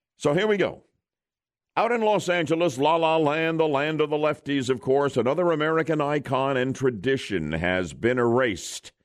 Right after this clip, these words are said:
I want you to listen to some sound from the L A City Commission yesterday, then use your sound judgment to tell me what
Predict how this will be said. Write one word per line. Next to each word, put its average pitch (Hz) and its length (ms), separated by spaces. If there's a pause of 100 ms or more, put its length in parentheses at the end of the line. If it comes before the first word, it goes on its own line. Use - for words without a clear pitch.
(320)
I 78 80
want 104 280
you 156 60
to 143 80
listen 156 320
to 160 80
some 151 220
sound 123 580
from 117 140
the 110 160
L 160 240
A 151 120
City 156 380
Commission 139 640
yesterday, 90 800 (380)
then 107 260
use 170 480
your 135 180
sound 165 800
judgment 110 760 (300)
to 143 120
tell 165 380
me 131 420 (160)
what 185 540